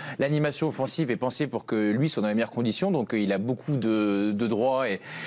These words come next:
je pense qu'on lui fait ressentir aussi les quelques devoirs qui sont les siens. Ça sera d'amener tous ses partenaires avec lui et aussi de, d'être, euh, un leader et de, de, de s'ouvrir aux autres. Donc, euh, je, voilà, ça demande confirmation, mais en tout cas les signaux là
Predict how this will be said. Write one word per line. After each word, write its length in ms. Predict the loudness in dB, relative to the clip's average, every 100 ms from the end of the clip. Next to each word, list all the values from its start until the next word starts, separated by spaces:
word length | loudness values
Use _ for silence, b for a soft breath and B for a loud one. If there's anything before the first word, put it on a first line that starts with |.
| B
je 80 | -2
pense 140 | -2
qu'on 100 | 0
lui 60 | -2
fait 120 | 0
ressentir 480 | 0 0 -2 -2 0
aussi 200 | 0 -2
les 80 | 0
quelques 240 | -2 0
devoirs 280 | 0 0 -2
qui 80 | -2
sont 100 | 0
les 120 | 0
siens. 160 | -2
Ça 80 | -2
sera 180 | 0 0
d'amener 220 | 0 -2
tous 100 | -2
ses 100 | -4
partenaires 340 | -4 -2 -2 0
avec 220 | -2 -2
lui 220 | 0 2
et 40 |
aussi 280 | 2 -2 -2
de, 140 | 0 0
d'être, 300 | -2 -2 -2
euh, 280 | 0 0 -2
un 100 | -2
leader 400 | -2 0 0 -2 B B B
et 80 | -2
de, 160 | 0 2
de, 160 | 2
de 120 | 0
s'ouvrir 340 | -2 -2 0 0
aux 120 | 0
autres. 240 | -2 -4 -20 B B B -2
Donc, 240 | 0 2
euh, 340 | 2 2 2 0
je, 120 | 0
voilà, 460 | -2 0 0 0
ça 140 | -2 -2
demande 280 | 0 -2 -2
confirmation, 540 | -2 0 0 0 0
mais 80 | 0
en 40 |
tout 100 | -2
cas 100 | -2
les 100 | 0
signaux 440 | -2 2 2 2 2
là 220 | 0